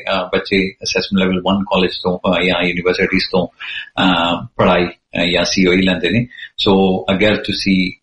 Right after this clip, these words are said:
ਟਰਾਈ ਕਰ ਰਹੇ ਆ, ਅਹ, ਆਸਟ੍ਰੇਲੀਆ ਆਉਣ ਦੀ ਸਟੂਡੈਂਟ ਵੀਜ਼ਾ ਤੇ, ਤਾਂ ਪਲੀਜ਼ ਮੇਕ ਸ਼ੋਰ ਕਿ ਤੁਹਾਡਾ, ਅਹ, ਤੁਹਾਡੇ ਜਿਹੜਾ ਕੋਰਸ ਪ੍ਰੋਵਾਈਡਰ ਆ, ਯੂਨੀਵਰਸਿਟੀ ਹੋਵੇ, ਕਾਲਜ ਹੋਵੇ, ਉਹ ਅਸੈਸਮੈਂਟ ਲੈਵਲ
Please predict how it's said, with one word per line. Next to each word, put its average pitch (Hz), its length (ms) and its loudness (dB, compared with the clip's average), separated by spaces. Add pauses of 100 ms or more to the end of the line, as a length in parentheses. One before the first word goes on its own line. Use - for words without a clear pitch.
(280)
ਟਰਾਈ 117 260 2
ਕਰ 98 220 0
ਰਹੇ 98 180 2
ਆ, 92 60 0
ਅਹ, 90 680 -6
ਆਸਟ੍ਰੇਲੀਆ 95 380 2
ਆਉਣ 92 180 0
ਦੀ 90 160 -4
ਸਟੂਡੈਂਟ 87 340 -4
ਵੀਜ਼ਾ 85 240 -2
ਤੇ, 87 140 -2
ਤਾਂ 87 140 -2
ਪਲੀਜ਼ 101 360 0
ਮੇਕ 90 140 2
ਸ਼ੋਰ 85 280 0
ਕਿ 78 80 -4
ਤੁਹਾਡਾ, 87 460 0 (480)
ਅਹ, 50 440 -4 (320)
ਤੁਹਾਡੇ 85 240 2
ਜਿਹੜਾ 85 440 2
ਕੋਰਸ 127 260 2
ਪ੍ਰੋਵਾਈਡਰ 85 460 0
ਆ, 80 120 0
ਯੂਨੀਵਰਸਿਟੀ 85 640 0
ਹੋਵੇ, 85 160 -2
ਕਾਲਜ 85 380 -2
ਹੋਵੇ, 90 180 0
ਉਹ 98 120 2
ਅਸੈਸਮੈਂਟ - 400 -4
ਲੈਵਲ 87 280 0